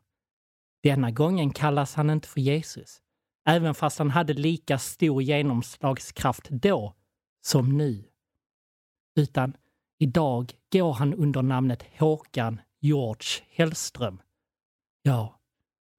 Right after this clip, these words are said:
må du leva, Håkan, på fyrtiofemårsdagen. Tack för musiken, men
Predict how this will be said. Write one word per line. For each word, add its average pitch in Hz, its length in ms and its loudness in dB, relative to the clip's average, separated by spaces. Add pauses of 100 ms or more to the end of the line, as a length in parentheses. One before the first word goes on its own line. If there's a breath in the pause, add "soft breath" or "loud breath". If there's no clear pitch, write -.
må 180 240 2
du 147 140 -2
leva, 151 440 0
Håkan, 139 480 0
på - 60 -8
fyrtiofemårsdagen. 131 1200 -2 (560)
Tack - 300 0
för 165 140 2
musiken, 147 640 -2
men 143 120 0